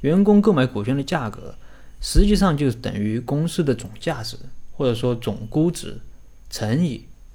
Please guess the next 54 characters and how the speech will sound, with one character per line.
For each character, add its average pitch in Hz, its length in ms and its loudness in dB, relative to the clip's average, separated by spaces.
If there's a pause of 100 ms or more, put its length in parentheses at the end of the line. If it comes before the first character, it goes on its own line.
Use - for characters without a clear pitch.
(120)
员 123 200 4
工 147 220 2
可 120 160 0
以 123 80 4
购 127 220 0
买 101 180 -2
的 104 180 -4
股 104 220 -8
权 117 180 -2
额 110 240 -2
度。 151 200 -4 (1200)
这 208 120 0
个 185 120 6
股 135 140 2
权 139 140 4
额 123 180 4
度 131 380 2
上 147 200 0
一 131 40 2
期 127 180 -2
已 - 20 -2
经 117 140 0
讲 107 260 -4
过， 110 200 -8 (420)
所 - 160 -2
以 117 60 2
这 151 140 2
一 127 80 2
期 113 140 -2
我 107 160 0
们 110 140 0
主 - 140 -2
要 120 100 4
讲 95 240 -6
的 110 80 -4
就 123 140 2
是 - 260 -8 (400)
如 180 240 6
何 139 180 6
去 127 220 0
确 120 220 6
定 107 180 0
公 135 180 2
司 139 160 -2
的 101 300 0
总 101 240 -6
价 131 180 -2
值， - 160 -10 (160)
或 117 140 -2
者 107 60 -2
说 107 240 -2
总 - 260 -10
估 127 180 -2
值。 101 280 -8